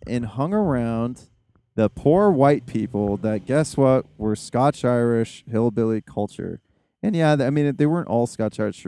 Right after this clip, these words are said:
Irish, but a majority of 'em were, right? So why do we eat the same foods? And it's the same thing, like, you know, Irish dancing or Irish play the fiddle, like, bluegrass, blues, all that shit, man. And it's,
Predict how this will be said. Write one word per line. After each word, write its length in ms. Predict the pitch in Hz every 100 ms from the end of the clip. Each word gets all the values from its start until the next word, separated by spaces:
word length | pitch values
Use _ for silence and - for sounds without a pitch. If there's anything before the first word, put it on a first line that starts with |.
| -
Irish, 320 | 104 104 101
but 120 | -
a 40 | 117
majority 520 | 120 110 123 156 170
of 80 | 143
'em 140 | 123
were, 260 | 120 135 110
right? 260 | 104 110 135
So 260 | - 110 - _ _ _
why 280 | 107 110 147
do 100 | 170
we 120 | 160
eat 80 | 165
the 60 | 135
same 320 | - 147 143
foods? 600 | - 143 127 107 - - _ _ _ -
And 120 | 175
it's 100 | 190
the 100 | 208
same 300 | 185 208 196
thing, 260 | 170 202 165
like, 260 | 120 120 _
you 140 | 101
know, 180 | 123 110 -
Irish 440 | 110 127 131 -
dancing 600 | 117 123 123 107 104 104
or 140 | 104 131
Irish 400 | 117 127 135 -
play 160 | 135 135
the 120 | 123
fiddle, 400 | - 139 110 104
like, 240 | 104 104
bluegrass, 680 | - 123 139 120 113 110 -
blues, 500 | - 117 143 131 107
all 240 | - 110 170
that 180 | 165 -
shit, 320 | - 165 -
man. 280 | 107 110 113
And 120 | 110
it's, 200 | 107 -